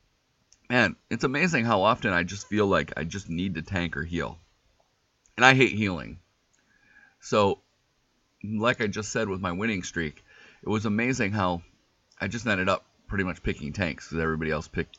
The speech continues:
picked assassins and stuff like that. Except for one game of the four, I picked Johanna just because I needed to pick somebody that, you know, I guess,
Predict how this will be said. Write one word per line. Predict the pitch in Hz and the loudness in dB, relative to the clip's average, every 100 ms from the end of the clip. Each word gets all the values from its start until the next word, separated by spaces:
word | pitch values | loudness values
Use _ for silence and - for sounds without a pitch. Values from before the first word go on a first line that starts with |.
| _ | _
picked | 92 - | -6 -6
assassins | 73 - 80 76 67 58 | -4 0 0 0 -6 -10
and | 55 - | -12 -10
stuff | 64 58 | -8 -6
like | 50 - | -8 -8
that. | 69 - _ _ _ _ _ _ _ - - - - | -10 -12 _ _ _ _ _ _ _ -14 -10 -10 -8
Except | - 95 123 | -6 0 2
for | 117 104 | 2 0
one | 90 110 110 | 2 2 2
game | 101 104 95 | 2 0 -2
of | 85 | -4
the | 85 | -4
four, | 110 101 90 80 82 _ - | 2 4 4 2 -4 _ -8
I | 76 | -4
picked | 98 101 | 0 -2
Johanna | 85 76 90 90 76 73 | -2 -2 0 0 0 -4
just | 87 85 | -6 -6
because | 80 - 87 85 71 67 - - _ _ _ - | -8 -6 -2 0 -2 -6 -10 -16 _ _ _ -8
I | 85 | -4
needed | 92 90 87 | -2 0 -2
to | |
pick | 87 95 - | -2 -2 -2
somebody | 92 82 64 80 - _ _ _ _ _ _ _ _ _ _ _ | -2 -2 -4 -8 -14 _ _ _ _ _ _ _ _ _ _ _
that, | 87 80 71 _ _ _ _ _ _ _ _ _ _ _ 117 | -6 -6 -6 _ _ _ _ _ _ _ _ _ _ _ -2
you | |
know, | 123 - - | 0 0 0
I | 107 | 0
guess, | 120 135 | 0 -4